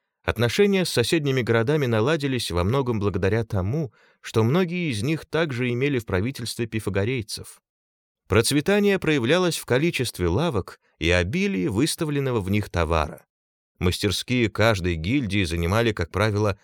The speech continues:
одну и ту же улицу, часто давая ей название. Ариадна и её спутники прошли мимо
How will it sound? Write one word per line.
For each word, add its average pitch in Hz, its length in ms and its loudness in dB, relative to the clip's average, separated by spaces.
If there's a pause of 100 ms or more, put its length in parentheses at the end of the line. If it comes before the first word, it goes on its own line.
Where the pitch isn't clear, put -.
(120)
одну 95 380 0
и 135 60 -2
ту 135 200 -2
же 107 120 -2
улицу, 151 600 -2 (200)
часто 190 320 -4
давая 160 300 2
ей 147 200 0
название. 117 680 -4 (440)
Ариадна 90 500 2
и 85 160 -2
её 82 280 0
спутники 156 560 -2
прошли 120 420 -2
мимо 107 340 0